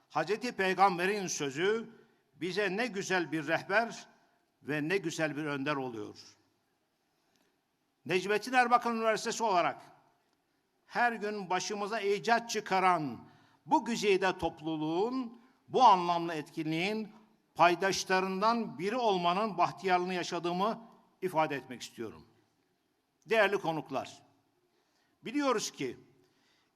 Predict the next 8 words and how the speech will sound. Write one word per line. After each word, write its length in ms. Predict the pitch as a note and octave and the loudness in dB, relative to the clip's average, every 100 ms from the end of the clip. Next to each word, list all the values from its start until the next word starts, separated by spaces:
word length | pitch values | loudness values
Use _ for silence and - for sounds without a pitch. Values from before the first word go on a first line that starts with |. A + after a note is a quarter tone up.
| - | -10
iki 320 | F#3+ C#4 C#4 | -6 -4 -4
gününü 480 | A#3+ A3 A3 A3+ A3 | -4 -2 0 -2 -4
birbirinden 540 | G#3+ G3+ G#3 A3+ A3+ | -4 -2 0 0 0
farklı 540 | A3 G3+ G3+ - A3+ - | 0 2 2 0 -8 -6
kılmayan 680 | B3 A#3 F3+ E3+ E3 D3+ | -6 -2 2 2 2 -2
kişi 520 | F3 E3+ G#3 A3+ A#3+ - _ _ _ _ | -6 -6 -4 -4 -6 -14 _ _ _ _
kendisiyle 640 | - F#3+ F#3 F#3 B3+ A3+ F3 | -2 -2 -2 -4 -4 -2 0
birlikte 680 | E3+ D#3 - A3+ B3 A#3 | -2 -4 -4 -4 -4 -6